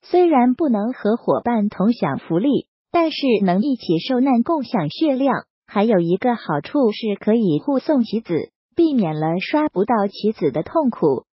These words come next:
情侣之间腻歪的互送单身狗，无法体会到的快乐呀。小弟甘绿共，玩家虽然喜新厌旧，但同时也是固执守旧的，眼花缭乱的新鲜玩法，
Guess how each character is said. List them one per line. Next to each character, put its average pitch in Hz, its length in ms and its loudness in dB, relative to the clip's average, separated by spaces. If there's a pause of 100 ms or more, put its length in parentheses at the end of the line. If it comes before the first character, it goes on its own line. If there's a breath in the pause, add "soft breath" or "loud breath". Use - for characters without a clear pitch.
(120)
情 240 220 0
侣 196 140 2
之 254 180 -4
间 302 320 -4
腻 285 220 0
歪 311 160 2
的 233 200 0
互 285 200 -2
送 254 280 0
单 269 180 -2
身 302 240 -2
狗， 214 100 0 (400)
无 233 140 4
法 170 240 -4
体 175 200 -2
会 214 200 -2
到 202 220 0
的 180 120 0
快 269 240 0
乐 269 140 4
呀。 185 240 0 (580)
小 185 280 -2
弟 277 180 -2
甘 330 220 2
绿 311 120 2
共， 277 300 2 (220)
玩 214 200 0
家 302 220 -2
虽 359 240 2
然 254 240 2
喜 190 220 -2
新 285 260 -6
厌 302 220 2
旧， 277 120 0 (440)
但 311 200 4
同 208 240 -2
时 202 180 -2 (200)
也 185 160 0
是 214 340 -2
固 254 160 0
执 226 180 -2
守 175 240 0
旧 277 260 2
的， 143 220 -4 (180)
眼 208 240 2
花 285 180 -2
缭 190 240 0
乱 302 240 0
的 180 200 2
新 302 260 -6
鲜 311 240 -2
玩 226 160 -2
法， 147 280 -8